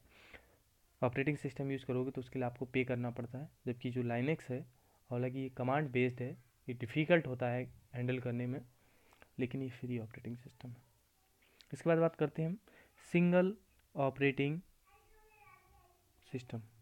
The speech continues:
ये जो सिंगल ऑपरेटिंग सिस्टम है, जो आजकल हम, मैंने अभी कुछ दिन पहले कंप्यूटर के प्रकार बात कर रहा था, तो जो पर्सनल कंप्यूटर मैंने बात की थी,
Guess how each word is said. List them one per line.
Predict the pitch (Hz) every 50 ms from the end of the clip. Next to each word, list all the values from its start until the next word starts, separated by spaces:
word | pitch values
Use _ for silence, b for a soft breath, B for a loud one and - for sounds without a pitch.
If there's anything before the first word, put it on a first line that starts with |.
| - _ _ _ _ _ _ _ _ _ _ _ _ _ _ B B B B B B B B B B B _ _ _ -
ये | 190 185
जो | 226 220
सिंगल | - - 160 156 165 202 226 226
ऑपरेटिंग | 196 170 180 175 190 190 170
सिस्टम | 156 160 147 - - 180 160
है, | 143 139 156 165
जो | 156 160 156
आजकल | 143 143 139 - - 165
हम, | 156 160 160 147 -
मैंने | 151 147 147 147 156
अभी | 151 156
कुछ | 151 - 151 143 147 - 147
दिन | 143 143 135 143 147 151
पहले | 147 139 135 147 151
कंप्यूटर | - 143 131 127 139 147 147
के | 147 147
प्रकार | 135 127 - 135 135 139
बात | 131 127 127 127
कर | - - 123
रहा | 123 127
था, | 127 - 151
तो | - 160
जो | 151 170
पर्सनल | - - 139 127 - - 175
कंप्यूटर | 160 160 151 143 156 - 156
मैंने | 147 143 143 139
बात | 127 120 131 139 135 -
की | - 123
थी, | 120 117 135 160